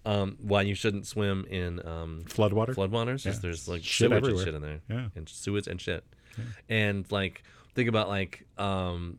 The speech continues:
Speaker 1: the chemicals that you have stored in your garage.
Speaker 2: Mm-hmm.
Speaker 1: Like, all those chemicals get in there.
Speaker 2: Or
Speaker 1: The
Speaker 2: that are in the
Speaker 1: pesticides.
Speaker 2: street.
Speaker 1: Yeah, yeah.
Speaker 2: Yeah.
Speaker 1: It's bad.
Speaker 2: All the asbestos from the houses.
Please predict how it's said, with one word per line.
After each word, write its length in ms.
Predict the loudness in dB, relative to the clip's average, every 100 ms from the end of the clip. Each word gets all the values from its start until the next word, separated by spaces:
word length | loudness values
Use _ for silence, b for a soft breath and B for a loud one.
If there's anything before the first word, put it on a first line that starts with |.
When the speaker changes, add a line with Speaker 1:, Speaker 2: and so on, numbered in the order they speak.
| -8
Speaker 1:
the 100 | -8
chemicals 600 | -2 -2 0 2 2 2
that 80 | 0
you 100 | 0
have 100 | 0
stored 200 | 0 0
in 40 |
your 80 | 0
garage. 640 | 0 -2 -2 -4 -4 -2
Speaker 2:
Mm-hmm. 220 | -2 0 -4
Speaker 1:
Like, 140 | -6 -6
all 200 | -4 -2
those 180 | 0 -2
chemicals 400 | -2 -2 0 0
get 140 | 0
in 120 | 0 2
there. 260 | 2 2
Speaker 2:
Or 60 | 0
Speaker 1:
The 80 | 4
Speaker 2:
that 140 | 6 8
are 100 | 8
in 120 | 6
the 60 |
Speaker 1:
pesticides. 140 | 4 4
Speaker 2:
street. 420 | 4 4 2 -2
Speaker 1:
Yeah, 420 | -6 -2 0 0 -2
yeah. 300 | -2 -2 -4 -8 b b -8
Speaker 2:
Yeah. 240 | -4 -6 -8 B B B B B B
Speaker 1:
It's 120 | -4
bad. 400 | 2 4 2 2 4
Speaker 2:
All 80 |
the 120 | 6 6
asbestos 640 | 6 2 0 0 -2 -2
from 220 | -2 -2
the 40 | -2
houses. 420 | -4 -6 -8